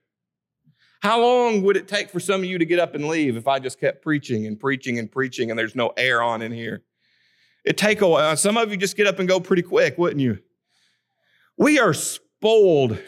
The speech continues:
Christians in a lot of ways, aren't we? We are spoiled Christians,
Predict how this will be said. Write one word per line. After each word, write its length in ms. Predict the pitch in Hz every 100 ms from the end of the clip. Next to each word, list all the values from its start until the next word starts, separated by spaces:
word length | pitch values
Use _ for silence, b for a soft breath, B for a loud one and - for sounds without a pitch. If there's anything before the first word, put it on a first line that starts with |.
| -
Christians 540 | 196 - - 120 110
in 60 | 120
a 80 | 113
lot 220 | 117 110
of 60 |
ways, 320 | 107 107 104 113
aren't 220 | 117 85
we? 220 | 104 80 _ _ _ -
We 120 | 220
are 100 | 151
spoiled 560 | - - 196 196 170 -
Christians, 680 | 165 156 143 117 101 -